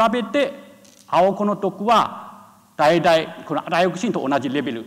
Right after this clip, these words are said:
であります。ということは、例えばですね、この例、青酸カリよりも六十倍の毒が、この青子毒が持っているということが、えー、研究で分かっていました。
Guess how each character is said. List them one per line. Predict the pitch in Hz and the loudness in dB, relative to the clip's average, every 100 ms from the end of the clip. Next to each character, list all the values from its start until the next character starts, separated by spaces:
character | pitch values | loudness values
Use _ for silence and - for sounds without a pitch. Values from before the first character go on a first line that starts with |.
| - - | -14 -4
で | 196 | -4
あ | |
り | 120 | -4
ま | 104 | -10
す。 | - - - _ _ _ _ _ - | -16 -20 -20 _ _ _ _ _ -4
と | 196 | 0
い | |
う | 214 | 0
こ | 196 | 0
と | 208 | 2
は、 | 214 151 - - - - 151 | 4 4 -2 -16 -16 -2 0
例 | 214 | 2
え | |
ば | 214 | 2
で | 135 | 0
す | 123 | -4
ね、 | 127 | -6
こ | |
の | 127 | -4
例、 | 147 156 - - - - _ - 208 | -2 -2 -4 -14 -20 -20 _ -6 0
青 | 233 240 | 2 2
酸 | 269 269 | 2 2
カ | 240 | 2
リ | 269 202 | 2 2
よ | |
り | 320 | 2
も | 214 247 - | 2 2 0
六 | 156 165 190 | -2 -2 0
十 | 254 | 2
倍 | 320 | 4
の | 269 | 2
毒 | 190 175 185 | 2 -2 -2
が、 | 185 135 - - - - _ _ _ _ _ _ | -2 -2 -4 -20 -20 -20 _ _ _ _ _ _
こ | 143 | -6
の | 139 135 - - | -4 -4 -8 -6
青 | 135 147 | 0 0
子 | 151 | 0
毒 | 156 175 | -6 -4
が | 123 | -4
持 | 127 | -4
っ | - | -4
て | 156 | -2
い | |
る | 147 | -2
と | 131 | -4
い | |
う | 120 120 - - _ - | -6 -8 -12 -20 _ -6
こ | 151 | 0
と | 160 | 2
が、 | 143 - - - - _ _ | 2 -2 -10 -20 -20 _ _
え | 120 113 113 - - - | -8 -6 -8 -14 -20 -10
ー、 | |
研 | 151 | -6
究 | 135 | -4
で | 143 | -2
分 | 113 117 | 0 2
か | 110 | 0
っ | |
て | |
い | 110 | -2
ま | 95 | -8
し | |
た。 | - - | -14 -20